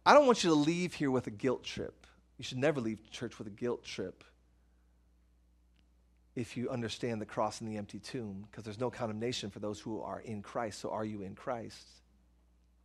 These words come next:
So we don't, we're not gonna leave here with a guilt trip, but I think we need to ask some questions. See, our, our, our heritage in this country is very different than a heritage that,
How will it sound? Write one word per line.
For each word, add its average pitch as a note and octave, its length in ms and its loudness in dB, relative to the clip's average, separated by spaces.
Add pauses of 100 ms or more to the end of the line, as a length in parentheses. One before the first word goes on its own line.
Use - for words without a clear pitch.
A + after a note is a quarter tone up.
(920)
So D#3 100 0
we D3+ 80 8
don't, C4 160 8
we're - 60 -4
not A3 100 4
gonna G#3 140 8
leave G3 200 6
here F#3 120 6
with D#3 100 6
a B2+ 40 -4
guilt D3+ 280 6
trip, - 300 -2 (1300)
but F#3 280 8
I D#3+ 100 0
think A#3+ 220 -2
we F#3 60 0
need F3+ 140 4
to C#3 80 2
ask D3 200 0
some A#2+ 140 -4
questions. - 840 -10 (2250)
See, - 160 -4
our, G#3+ 200 6 (360)
our, F3 140 4
our E3 160 6
heritage G3+ 420 6
in D3+ 80 0
this C#3 140 -2
country D#3+ 240 0
is A#2+ 60 -6
very C3+ 120 6
different C3 360 0
than A#2+ 120 0
a A2+ 60 -2
heritage A#2+ 460 0
that, A#2 180 0